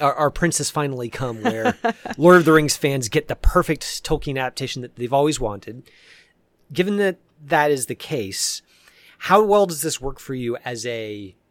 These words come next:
Speaker 1: more traditional prestige television story? How do the, if we're going to leave Tolkien's intentions out of the equation,
Speaker 2: Mm-hmm.
Speaker 1: how do we kind of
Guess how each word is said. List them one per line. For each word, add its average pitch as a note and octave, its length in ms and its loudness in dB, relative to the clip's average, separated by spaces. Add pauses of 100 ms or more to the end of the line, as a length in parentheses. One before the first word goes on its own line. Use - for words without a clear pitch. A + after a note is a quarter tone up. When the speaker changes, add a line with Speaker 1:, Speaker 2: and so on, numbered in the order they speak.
(180)
Speaker 1:
more C3 340 -4
traditional B2 480 0
prestige - 500 -10
television G#2+ 440 -10
story? G2+ 220 -8
How F3 140 2
do G3 120 -2
the, D#3+ 300 -6 (1000)
if C#3+ 220 -8
we're C#3+ 140 -2 (220)
going F#3 180 -2
to E3+ 100 -6
leave E3+ 320 -6
Tolkien's D3 520 2
intentions A2 640 -12
out F#2 100 -14
of F#2 60 -20
the F2+ 80 -20
equation, - 480 -20
Speaker 2:
Mm-hmm. G#3 420 -2
Speaker 1:
how G#3 140 4
do F#3 100 2
we F3 160 -2
kind C3+ 260 -8
of A#2+ 220 -10